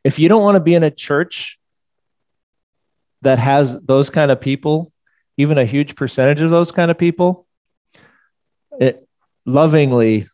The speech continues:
I just wanna tell you, y-, you need to go to another church. If you can't take it, or you think you're better,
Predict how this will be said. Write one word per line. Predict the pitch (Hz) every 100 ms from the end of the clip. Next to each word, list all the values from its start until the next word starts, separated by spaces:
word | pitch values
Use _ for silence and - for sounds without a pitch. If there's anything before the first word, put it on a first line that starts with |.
| _ _ _
I | 117
just | 120 120
wanna | 113
tell | 104 110
you, | 107 101 98 _ _ _ _ _ _ _
y-, | - 117 143
you | 123
need | 113
to | 107
go | 107
to | 107
another | 98 95
church. | - 98 82 - - _ _ _ _ _ _ _ _ _ _ _ _ _ _ _ _ _ _ _ _ _ _ _ _ _ _ _ _ _ _ _ _ _ _ _ -
If |
you | 165
can't | - 240 240
take | - 220 202 110
it, | 98 _ _ _ _ _ _ _ _ _ _ _
or | 160
you | 170
think | 165 196 196
you're | 196
better, | 170 160 156 156 156